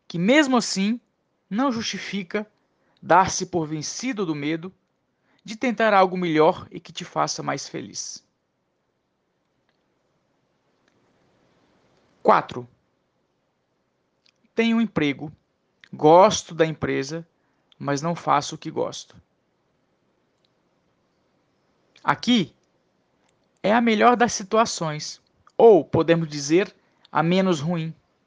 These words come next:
Sair da zona de conforto aqui é bem mais confortável, pois é uma questão apenas de readaptação, sem uma brusca quebra situacional.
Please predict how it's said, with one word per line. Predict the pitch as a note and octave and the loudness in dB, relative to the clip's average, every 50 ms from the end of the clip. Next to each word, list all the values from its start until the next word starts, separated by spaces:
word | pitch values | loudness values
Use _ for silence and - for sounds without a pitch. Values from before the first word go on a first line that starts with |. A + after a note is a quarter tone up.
| _ _ _ _ _ _ _ _ _ _ _ _ _ _ _ _ _ _ _ _ _ _ _ _ _ | _ _ _ _ _ _ _ _ _ _ _ _ _ _ _ _ _ _ _ _ _ _ _ _ _
Sair | - - - G3+ G3 A3+ C4 | -10 -6 -2 0 0 0 0
da | A3 A#3+ G3+ G#3+ F#3+ | -2 2 2 2 2
zona | E3 D#3+ F#3 F#3 F#3 | 4 4 4 4 4
de | F3 E3+ | 4 2
conforto | E3 - E3+ D#3 - - - F3+ F#3 E3+ F3 D3+ | 2 0 0 0 2 4 6 6 6 6 4 0
aqui | C#3+ - - A3 A3+ G3 - - | 0 0 -2 -4 -4 -4 -4 0
é | - D3 | 0 0
bem | D3+ G3 A#3+ | 2 2 0
mais | B3 A#3+ A3 - | 2 0 0 0
confortável, | - G#3+ G3 - G#3 F3 - - D3+ D3 C#3+ C3+ C#3 D3 - _ _ _ _ _ _ _ _ _ _ _ _ _ - | -4 -6 -4 -2 -4 -4 0 2 4 4 4 2 -2 -12 -12 _ _ _ _ _ _ _ _ _ _ _ _ _ 4
pois | A#3+ A3+ G3+ E3+ | 6 6 8 8
é | F#3 | 6
uma | F#3 F#3 F3+ | 4 4 2
questão | - F3+ E3 - - F3+ F3 | 2 -4 -4 -2 0 2 2
apenas | E3+ E3+ - F3+ F3+ F#3+ F#3+ F3 D#3 | 2 2 0 -2 -2 0 -2 -4 -4
de | D#3+ D3+ | -6 -8
readaptação, | C#3+ E3 A3 B3+ C4 B3 G#3 F3 F#3+ F#3+ F#3+ - - - D#3+ D#3 - - - A#2 F#2+ - _ _ _ _ _ _ _ _ _ _ _ _ _ _ _ _ _ _ _ _ | -6 -4 -2 2 2 2 2 2 2 0 0 -2 -6 -4 -4 -4 -4 -6 -10 -10 -12 -14 _ _ _ _ _ _ _ _ _ _ _ _ _ _ _ _ _ _ _ _
sem | - - - C4+ C4 | -16 -8 -4 -2 0
uma | B3 A#3+ A#3 | 4 4 4
brusca | G3 D#3 D3 D#3+ F3 F3+ - - - F#3+ | 2 4 2 2 2 2 0 -4 -10 -12
quebra | - - F3+ E3+ E3 E3 F3 | -4 0 2 2 2 2 -2
situacional. | - - - E3+ - F#3 E3+ - - E3+ C#3+ - - - - | -2 -4 -6 -6 -8 -8 -8 -4 -4 -4 -4 -4 -8 -10 -12